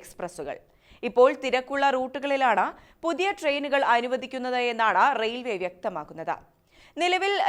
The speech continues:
രണ്ട് അമൃത് ഭാരത് എക്സ്പ്രസ് ട്രെയിനുകളാണ് രാജ്യത്ത് സർവീസ് നടത്തുന്നത്. ഇരുപത്തിരണ്ട് കോച്ചുകളുള്ള ട്രെയിനിൽ പന്ത്രണ്ട് സ്ലീപ്പർ കോച്ചുകളും എട്ട് ജനറൽ കോച്ചുകളും രണ്ട് ലഗേജ് കോച്ചുകളുമാണ് ഇപ്പോഴുള്ളത്. ട്രെയിനിന്റെ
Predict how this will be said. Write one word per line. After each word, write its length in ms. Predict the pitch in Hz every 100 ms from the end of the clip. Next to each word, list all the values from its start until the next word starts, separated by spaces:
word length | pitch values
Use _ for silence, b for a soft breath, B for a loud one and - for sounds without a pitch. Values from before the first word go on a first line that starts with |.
| 254
രണ്ട് 280 | 262 269 277 -
അമൃത് 300 | 220 226 220 240
ഭാരത് 340 | 226 220 226 208
എക്സ്പ്രസ് 440 | - 226 226 -
ട്രെയിനുകളാണ് 640 | - 214 220 240 240 202 170 180
രാജ്യത്ത് 420 | 202 214 240 220 285 -
സർവീസ് 440 | 208 202 214 202 -
നടത്തുന്നത്. 440 | 160 165 160 165 - b b b b -
ഇരുപത്തിരണ്ട് 640 | 226 214 226 226 226 226 254 240
കോച്ചുകളുള്ള 580 | 226 226 254 254 247 247 240
ട്രെയിനിൽ 300 | 247 226 247 B B B 311
പന്ത്രണ്ട് 460 | 311 339 392 370 381
സ്ലീപ്പർ 400 | 294 294 277 294 285
കോച്ചുകളും 460 | 262 254 233 240 277 240
എട്ട് 220 | 233 240 294 214
ജനറൽ 300 | 226 220 247 247
കോച്ചുകളും 520 | 233 226 - 208 175 - b b - 240
രണ്ട് 200 | 240 277
ലഗേജ് 380 | 240 233 285 - 262
കോച്ചുകളുമാണ് 680 | 247 269 294 277 233 208 320 -
ഇപ്പോഴുള്ളത്. 580 | 247 - 247 160 160 180 - - _ b b b -
ട്രെയിനിന്റെ 540 | 349 349 381 403 403